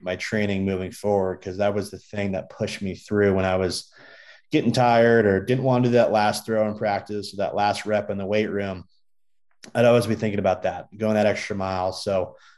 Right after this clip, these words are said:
I'd be on, on top of the podium, uh, the next time it came around. And, uh, I went to college at the University of Laverne, which is a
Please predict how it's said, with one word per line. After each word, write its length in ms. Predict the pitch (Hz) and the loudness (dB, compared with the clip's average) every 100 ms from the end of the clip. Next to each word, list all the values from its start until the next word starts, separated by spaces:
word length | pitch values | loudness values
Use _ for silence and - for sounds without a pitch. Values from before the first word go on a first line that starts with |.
| _ | _
I'd 200 | 98 104 | -2 0
be 140 | 107 | 2
on, 180 | 101 98 | 2 0
on 220 | - 101 | -4 -8
top 300 | - 113 107 | -6 -2 -2
of 60 | - | -2
the 80 | 95 | -10
podium, 640 | - 98 95 92 92 92 _ _ _ - | -6 -6 -4 -6 -8 -10 _ _ _ -2
uh, 380 | 98 95 95 - | 2 2 0 -2
the 100 | 107 | -2
next 260 | 104 98 - | 0 0 -4
time 240 | 101 98 | -4 -4
it 80 | 98 | -6
came 260 | - 101 98 | -8 -4 -2
around. 540 | 92 92 98 104 107 | 0 0 0 0 0
And, 200 | 90 85 - _ _ _ - | -4 -8 -16 _ _ _ -4
uh, 40 | |
I 160 | 95 95 | 0 2
went 180 | 98 110 | 0 0
to 60 | 110 | -4
college 720 | - 104 110 113 113 110 - - | -2 2 4 4 2 0 -8 -10
at 120 | - | -10
the 60 | |
University 600 | 110 120 113 110 107 - | -4 -2 0 -2 -4 -4
of 100 | 104 | -2
Laverne, 460 | 101 101 104 107 113 | -2 -2 -4 -4 -4
which 160 | 110 107 | -6 -10
is 100 | 98 | -6
a 280 | 95 92 | -4 -4